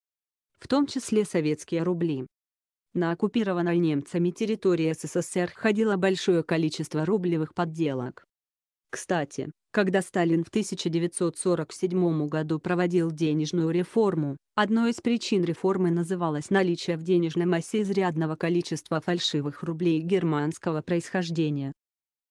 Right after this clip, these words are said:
И Наполеон, и Гитлер планировали с помощью вброса большого количества фальшивых рублей дестабилизировать денежное обращение в нашей стране.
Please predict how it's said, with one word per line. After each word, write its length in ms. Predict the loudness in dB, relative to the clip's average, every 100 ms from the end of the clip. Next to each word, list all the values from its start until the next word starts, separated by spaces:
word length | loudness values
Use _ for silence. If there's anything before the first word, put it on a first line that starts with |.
| _
И 80 | 0
Наполеон, 640 | 2 2 4 2 2 -4 -10 -6
и 80 |
Гитлер 400 | -2 0 0 -4
планировали 640 | -2 0 2 2 2 0 -2
с 80 |
помощью 480 | 0 2 2 2 -2
вброса 460 | -2 0 0 -2 -4
большого 440 | -4 -2 -2 -2
количества 640 | -2 -2 -2 -6 -6 -4
фальшивых 640 | -2 -2 -2 -2 -2 -6 -4
рублей 340 | -2 0 0
дестабилизировать 920 | 0 -4 -2 0 2 2 2 2 0 0
денежное 640 | 0 2 2 2 2 2
обращение 640 | 0 -2 0 2 2 2
в 80 | 2
нашей 320 | 2 2 -2
стране. 500 | -6 -2 0 2 0